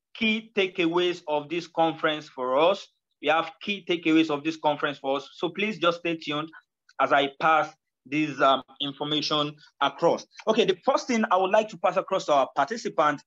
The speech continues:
is that please, um, during the course of the discussion, we're able to understand that one of the ways to, you know, uh, um,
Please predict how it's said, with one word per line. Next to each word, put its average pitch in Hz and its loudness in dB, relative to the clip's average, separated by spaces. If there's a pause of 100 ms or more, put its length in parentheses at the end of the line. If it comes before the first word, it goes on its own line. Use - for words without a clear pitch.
(100)
is 208 -4
that 135 2 (580)
please, 202 2
um, 160 4
during 269 2
the 240 -4
course 226 -2
of 185 -2
the 170 -2
discussion, 160 0 (220)
we're 156 6
able 220 2
to 175 -2
understand 170 -4
that 147 2
one 233 -2
of 190 -4
the 165 2
ways 180 0 (540)
to, 160 -2
you 160 -6
know, 175 -6 (720)
uh, 143 2
um, 143 -2